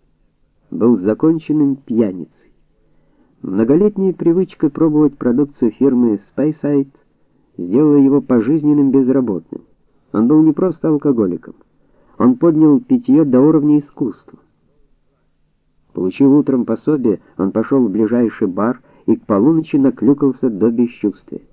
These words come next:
А под утро решил наказать за наглое поведение один фонарный столб. Тот отказался дать ему на последнюю рюмку,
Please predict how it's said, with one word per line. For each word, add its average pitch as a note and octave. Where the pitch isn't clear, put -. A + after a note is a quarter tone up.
А C2
под F2+
утро D#3
решил A#2+
наказать C3
за B2
наглое A2+
поведение A#2
один A#2+
фонарный B2+
столб. G2+
Тот C#3+
отказался B2
дать A2
ему G2+
на F#2+
последнюю G2
рюмку, B2+